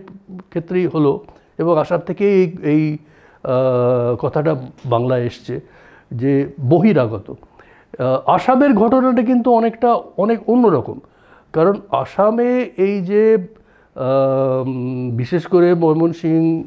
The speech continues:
রংপুর এই সমস্ত অঞ্চল থেকে আসামে গিয়ে,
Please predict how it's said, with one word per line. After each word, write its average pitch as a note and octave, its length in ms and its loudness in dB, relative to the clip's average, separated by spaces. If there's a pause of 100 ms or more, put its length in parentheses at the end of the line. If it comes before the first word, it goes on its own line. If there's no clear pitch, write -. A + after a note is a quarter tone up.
রংপুর C#3+ 500 -2
এই C#3+ 100 0
সমস্ত D3 380 -4
অঞ্চল D3+ 320 -2
থেকে D3+ 420 -2 (420)
আসামে F#3+ 520 0
গিয়ে, F#3+ 640 2